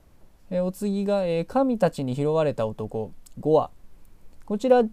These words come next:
一局放送予定がありまして、えー、ジェイコムテレビにて二十五時からの放送予定となっております。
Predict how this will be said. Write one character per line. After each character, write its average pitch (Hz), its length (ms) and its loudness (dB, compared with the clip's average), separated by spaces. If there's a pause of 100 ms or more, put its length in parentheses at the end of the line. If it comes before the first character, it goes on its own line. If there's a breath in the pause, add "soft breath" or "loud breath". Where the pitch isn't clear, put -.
一 247 140 0
局 165 320 2
放 160 180 2
送 156 140 -2
予 151 100 0
定 127 220 -2
が 110 100 -4
あ 110 80 -4
り 110 80 -6
ま 110 160 -4
し - 180 -16
て、 156 380 -2
え 131 120 -4
ー、 123 40 -6
ジ 143 140 -2
ェ 220 80 6
イ 262 80 -2
コ 269 100 2
ム 254 160 2
テ 262 140 2
レ 226 120 2
ビ 151 140 0
に 151 200 -4
て 127 200 -2
二 185 220 0
十 175 260 2
五 175 160 0
時 233 140 -4
か 190 100 4
ら 175 100 2
の 196 300 -4
放 143 160 -2
送 139 160 -2
予 127 80 -2
定 117 240 -2
と 170 160 -4
な 147 140 -2
っ 123 40 -10
て - 220 -14
お 104 100 -10
り 107 120 -12
ま 120 160 -4
す。 - 360 -16